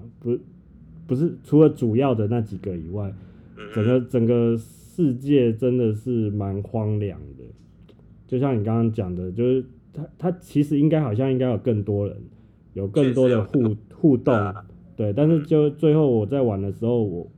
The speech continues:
Speaker 1: 跟我互动的其实多半都是那个地形跟其他的玩家。
Speaker 2: 对，对，对，就像你，
Speaker 1: 嗯。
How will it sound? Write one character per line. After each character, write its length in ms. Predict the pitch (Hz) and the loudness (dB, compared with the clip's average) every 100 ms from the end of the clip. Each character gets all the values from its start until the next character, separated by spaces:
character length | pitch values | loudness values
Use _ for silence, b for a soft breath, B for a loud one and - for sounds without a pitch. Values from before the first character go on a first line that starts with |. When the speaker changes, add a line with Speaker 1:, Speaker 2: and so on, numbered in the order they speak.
| - | 0
Speaker 1:
跟 120 | 165 | 4
我 120 | 165 113 | 6 4
互 180 | 143 | 2
动 220 | 143 127 107 | 2 0 0
的 200 | 98 101 B B B - - | -2 -6 B B B -20 -18
其 180 | - 117 | -4 -2
实 140 | 113 | -2
多 260 | 107 123 123 | 0 2 2
半 300 | 120 117 107 | 2 0 0
都 160 | 110 | 0
是 180 | 104 113 | -2 -2
那 80 | 104 | -2
个 120 | 101 | -4
地 240 | 95 120 107 | -2 -2 -2
形 260 | 95 92 | -6 -8
跟 320 | 90 104 104 107 B B | -4 -4 -4 -8 B B
其 180 | - 107 | -10 -4
他 160 | 113 117 | -2 0
的 100 | 104 | -2
玩 240 | 90 90 | -4 -8
家。 320 | 92 95 95 107 - | -8 -10 -10 -14 -16
Speaker 2:
对， 120 | 104 95 | -12 -12
对， 140 | 92 82 | -12 -14
对， 320 | 90 85 80 - | -14 -14 -16 -18
就 100 | - | -8
像 260 | 220 214 | -4 -4
你， 200 | 196 135 | -6 -10
Speaker 1:
嗯。 60 | - | -16